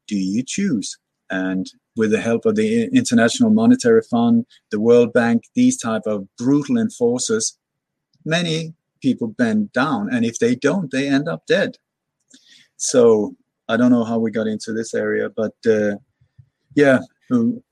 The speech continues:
so it, it got very confusing for me. But once I started seeing that these people were working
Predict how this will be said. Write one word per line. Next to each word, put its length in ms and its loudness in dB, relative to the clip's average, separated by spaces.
so 280 2
it, 280 -4
it 140 -6
got 240 0
very 240 2
confusing 680 -4
for 140 -2
me. 400 -2
But 140 0
once 280 -2
I 60 -2
started 360 -4
seeing 360 -2
that 180 -6
these 400 -4
people 400 -4
were 180 -2
working 680 -2